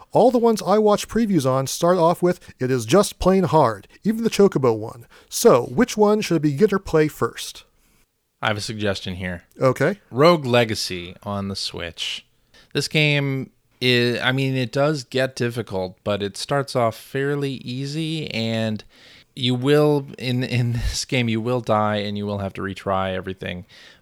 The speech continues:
Speaker 2: But they mix it up and make it fun by, when you die, you are sort of reborn as, uh,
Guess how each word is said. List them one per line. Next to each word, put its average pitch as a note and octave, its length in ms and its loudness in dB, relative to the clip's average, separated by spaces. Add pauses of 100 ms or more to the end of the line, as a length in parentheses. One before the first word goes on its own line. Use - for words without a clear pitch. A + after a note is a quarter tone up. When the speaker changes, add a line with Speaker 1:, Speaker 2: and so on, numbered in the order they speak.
Speaker 2:
But A#2 140 -4
they C3 500 2
mix C#3+ 280 -8
it F3 60 0
up D3 240 0
and G#2 460 -2
make A#2+ 160 -4
it B2 100 -8
fun G#2 380 -2
by, F#2+ 500 -4 (380)
when A2+ 160 -6
you A2+ 100 -2
die, A2+ 360 4
you G#2+ 540 0
are G2+ 500 -2 (200)
sort G#2+ 220 -2
of G2 300 -10
reborn G#2+ 720 -2
as, G2 480 -4
uh, F#2+ 480 -2